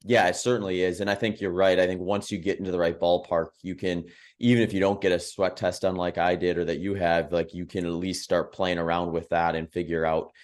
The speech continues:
through maybe some other symptoms if you need to kind of adjust. But I did wanna ask you about the,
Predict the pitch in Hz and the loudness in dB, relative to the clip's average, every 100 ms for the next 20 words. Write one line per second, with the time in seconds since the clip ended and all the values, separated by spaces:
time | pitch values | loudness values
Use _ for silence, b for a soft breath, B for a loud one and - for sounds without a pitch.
0 | B B B - 127 117 127 123 120 107 | B B B 0 2 4 4 4 2 2
1 | 104 107 - 101 98 98 92 92 95 95 | 2 2 -2 -4 -4 -4 -4 -4 -4 -2
2 | 92 92 92 87 76 90 92 - - - | -2 0 0 0 -2 0 2 0 -6 -2
3 | 90 82 - b b b b _ - 113 | 0 0 -2 b b b b _ 0 2
4 | 131 131 127 113 - - 98 107 120 - | 4 4 4 2 0 -2 0 0 -2 -8
5 | 98 98 95 92 92 - 95 82 95 95 | -6 -2 0 0 0 0 -2 2 4 6
6 | 92 - 95 90 85 | 4 0 2 2 2